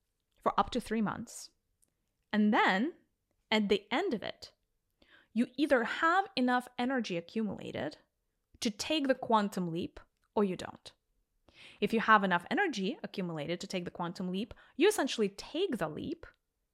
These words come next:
you successfully take the leap, and you're able to level up and upgrade in whatever area of your life that the rite of passage was created for. If you don't have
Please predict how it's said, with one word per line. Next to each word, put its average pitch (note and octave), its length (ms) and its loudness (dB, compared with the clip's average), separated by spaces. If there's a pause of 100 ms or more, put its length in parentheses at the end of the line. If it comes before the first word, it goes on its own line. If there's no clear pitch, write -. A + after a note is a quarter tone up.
(200)
you G3+ 140 -2
successfully - 720 -4
take - 260 -12
the - 80 -12
leap, - 320 -12 (240)
and D4 160 2
you're G#4+ 200 0
able A3 260 -2
to D#4+ 120 -8
level B3 280 -2
up - 220 -2 (120)
and - 100 -10
upgrade - 480 -6
in F#3 140 -4
whatever F3 340 -4
area D#3+ 360 -6
of G3+ 100 -8
your B3+ 160 -8
life - 240 -6
that C#3+ 260 0 (440)
the F#3 60 -2
rite E3+ 180 -2
of F3+ 100 -16
passage - 400 -10
was - 140 -10
created - 300 -10 (100)
for. - 240 -4 (1200)
If - 140 -12
you G3 80 -6
don't F#3+ 420 -8 (300)
have D4+ 400 0